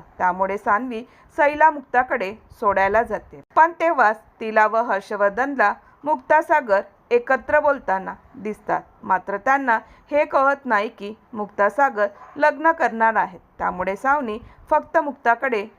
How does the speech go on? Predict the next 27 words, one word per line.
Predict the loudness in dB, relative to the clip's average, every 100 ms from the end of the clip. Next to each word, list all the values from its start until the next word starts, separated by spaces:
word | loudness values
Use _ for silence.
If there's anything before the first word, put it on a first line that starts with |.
| _
सागरची | -2 0 -2 -2 -8
चौकशी | -4 -4 -4 -6 -4
करून | 0 0 0 -6 _ _ -4
सईला | 0 0 2 0
सोडून | 0 -4 -2 -6 -10 -10
जाते. | -2 -2 -2 -14 -20 _ _ _ _ _ 4
त्यानंतर | 4 2 -2 0 0
सईला | -2 -4 -2 0 -2 -6 _
मुक्ता | -10 -10 0 2
आंटीचं | 2 0 -14 -8 -8 -8 -12 _ 0
सागर | 2 2 0
पप्पाशी | -2 -4 0 0 0 -8 -14 _ -8
लग्न | -4 -2 -2
होणार | -4 -4 -2 0 -2 -8 -12 -6
हे | -4
कळतं, | -2 -2 -4 -14 -16 _ -4
त्यामुळे | -2 -4 -6 -8
ती | -10 -12 -12 -20 _
मुक्ता | -6 -4 4 4
आईला | 4 0 -4 -4 _ _
आई | 2 2 -2
अशी | -8 -10 -18 -18 _
हाक | 2 2 2
मारताना | 0 0 0 0 -2 -8 -10 -14
दिसते. | -14 -12 -8 -8 -8 _ -6
हे | -6 -2
ऐकून | -2 -2 -4